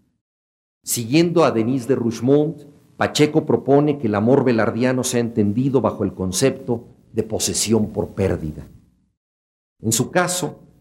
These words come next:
la paternidad no es la arriesgada necesidad que asume Joyce. Su actitud se acerca a la de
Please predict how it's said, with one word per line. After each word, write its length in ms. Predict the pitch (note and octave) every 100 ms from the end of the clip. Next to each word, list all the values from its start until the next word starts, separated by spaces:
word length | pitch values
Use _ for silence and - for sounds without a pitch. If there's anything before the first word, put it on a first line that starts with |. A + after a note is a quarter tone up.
| -
la 140 | G#2
paternidad 960 | - - A2 A2+ A2 C3 C#3+ - - -
no 80 | A#2
es 100 | A#2+
la 80 | A#2+
arriesgada 540 | G#2+ G2 A#2+ B2+ C3
necesidad 600 | A2 - - G2 A#2 B2
que 80 | A#2
asume 400 | - A2+ G2+ E2+
Joyce. 440 | G2 F2+ - - - - _ _
Su 140 | -
actitud 400 | A#2+ A#2 A2+ D3+
se 140 | D3+ B2
acerca 600 | - C#3 D3 C#3+ C#3 C3+ -
a 80 | G#2
la 100 | G#2
de 100 | G2+